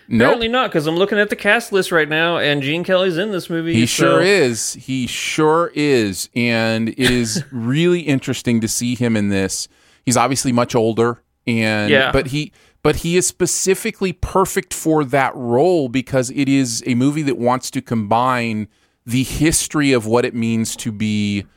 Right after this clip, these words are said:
Speaker 1: performative and be a performer and artistic. And, you know, he's playing somebody who played in swing bands, you know, and, uh, back in the day. And, uh, and so, yeah, it's, I don't know. I just, I really respect the cross-generational,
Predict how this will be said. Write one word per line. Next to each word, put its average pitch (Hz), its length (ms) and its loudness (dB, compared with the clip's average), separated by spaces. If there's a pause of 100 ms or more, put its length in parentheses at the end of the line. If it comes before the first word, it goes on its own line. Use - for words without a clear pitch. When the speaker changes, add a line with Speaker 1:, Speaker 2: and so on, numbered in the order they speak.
(280)
Speaker 1:
performative 123 800 2
and 92 120 -2
be 113 100 2
a 113 60 0
performer 104 840 0
and 101 180 -4
artistic. 101 840 -2
And, 98 360 0
you 110 120 -4
know, 98 140 0
he's 110 180 -2
playing 117 260 0
somebody 117 380 0
who 113 100 -4
played 117 260 0
in 113 120 0
swing 127 340 -2
bands, 98 540 -2 (380)
you 110 120 -2
know, 101 400 2
and, 98 800 0
uh, 95 180 -2
back 95 280 -2
in 120 60 2
the 117 100 2
day. 110 560 2
And, 92 580 -2 (380)
uh, 87 460 0 (100)
and 117 180 2
so, 131 160 2
yeah, 123 280 0
it's, - 220 -6 (460)
I - 300 -6
don't 226 120 2
know. 339 80 -2
I 151 120 0
just, 139 200 -4
I 143 60 -2
really 143 400 0
respect 165 540 -2
the 110 480 0 (600)
cross-generational, 113 800 0